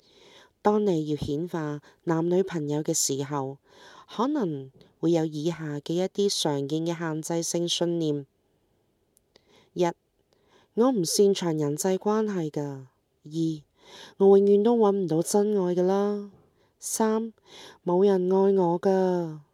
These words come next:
四、我又唔靚，我又冇吸引力；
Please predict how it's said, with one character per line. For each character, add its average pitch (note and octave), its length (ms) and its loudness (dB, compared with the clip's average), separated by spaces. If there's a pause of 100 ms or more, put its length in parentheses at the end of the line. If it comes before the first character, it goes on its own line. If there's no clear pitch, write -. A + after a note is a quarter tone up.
(140)
四、 F3 520 -2 (500)
我 G#3+ 100 6
又 G#3+ 200 8
唔 E3+ 220 2
靚， G3+ 320 4
我 G3 60 4
又 F#3+ 120 2
冇 F3 220 0
吸 A#3 160 -4
引 E3 300 -2
力； D#3+ 240 0